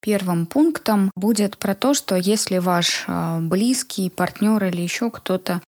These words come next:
пережил какую-то потерю, у него кто-то близкий умер, или пережил потерю работы значимой, она для него была важна, его уволили, например, сократили, еще что-то. Еще хуже, если это было какое-то насилие, экстремальная какая-то ситуация, еще что-то, и он ходит весь не свой, и вы понимаете, что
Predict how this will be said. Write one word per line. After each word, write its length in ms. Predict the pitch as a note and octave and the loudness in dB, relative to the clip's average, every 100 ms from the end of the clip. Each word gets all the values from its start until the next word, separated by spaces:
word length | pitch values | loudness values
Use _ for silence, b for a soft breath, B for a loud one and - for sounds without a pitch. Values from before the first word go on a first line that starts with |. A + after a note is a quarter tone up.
| - | -4
пережил 1040 | G3 F#3+ F#3+ G#3+ B3+ B3 G#3+ G3 F3 F3 E3+ - | 0 2 2 4 4 4 4 2 0 -2 -6 -6
какую-то 440 | F3 - A#3+ B3 | -6 0 0 0
потерю, 560 | G#3 G#3 - - D#3+ D#3+ | 0 0 0 0 0 0
у 20 | |
него 220 | D#3+ D#3+ | 0 0
кто-то 340 | F3 - E3+ D#3+ | -2 -2 0 0
близкий 560 | E3 F3+ - - F3 - | 2 0 0 0 -2 0
умер, 380 | E3+ D3+ - - | 2 2 -2 -2
или 440 | F#3+ A#3+ A3+ G#3 | 2 4 4 4
пережил 640 | F#3 - F#3+ F#3 F3+ A3+ G#3+ | 2 0 2 2 4 4 2
потерю 640 | G#3 F3+ - G#3+ G#3 G3+ | 0 0 2 4 4 2
работы 640 | G3+ A3 G#3+ F#3+ - F3+ - | 2 4 4 4 2 -2 -2
значимой, 680 | - F#3 G3+ G3 - F#3+ F3+ | -2 2 4 2 2 0 0
она 200 | - F3 | 0 0
для 140 | F3+ G3 | 2 2
него 220 | G#3 G#3 | 2 2
была 200 | G#3 G#3 | 2 2
важна, 460 | G3+ G#3 G3 F3+ F3 | 4 4 2 2 -2
его 280 | - F3 G3 | -6 -2 2
уволили, 500 | A#3 D#3 F3 F#3 E3 | 2 2 2 2 2
например, 420 | D#3+ D3+ - D#3 | 0 0 -2 -2
сократили, 640 | - - - G3+ - E3 D#3+ | -2 -2 0 0 0 0 0
еще 260 | E3+ - | -2 -4
что-то. 360 | E3 - D3+ F3+ | -6 -6 -10 -6
Еще 280 | F#3 - A#3 | -4 2 2
хуже, 340 | A3+ G#3 F3+ E3+ | 2 2 2 2
если 300 | E3 - E3+ | 0 0 -2
это 160 | E3+ | 0
было 160 | E3+ E3 | 0 0
какое-то 420 | E3+ - E3+ D#3+ | 0 0 2 4
насилие, 560 | D#3 F3 - F#3+ D#3 D3 | 2 2 0 0 -2 -2
экстремальная 640 | - E3 F3 E3+ D#3 D3+ | -4 -2 2 2 2 0
какая-то 400 | - - D#3 - | -2 0 0 0
ситуация, 540 | - - D#3 C#3+ - | -2 0 -2 -2 -2
еще 200 | D#3 - | -2 -4
что-то, 440 | D#3+ - D#4+ E4+ D4+ | -4 -2 -2 0 -2
и 60 | G#3+ | 0
он 180 | G#3 G3 | 2 2
ходит 400 | - G#3 F3 F3+ | 2 2 2 0
весь 300 | F#3 E3 F3 | 0 0 0
не 80 | |
свой, 480 | E3+ - G3 C#4+ D#4+ | -2 -2 2 2 2
и 80 | - | 0
вы 120 | G3 | 0
понимаете, 640 | G#3 G#3+ A3 G#3+ F#3+ E3+ E3+ | 2 2 4 4 2 0 -4
что 440 | - - F3 E3+ | -6 -2 0 0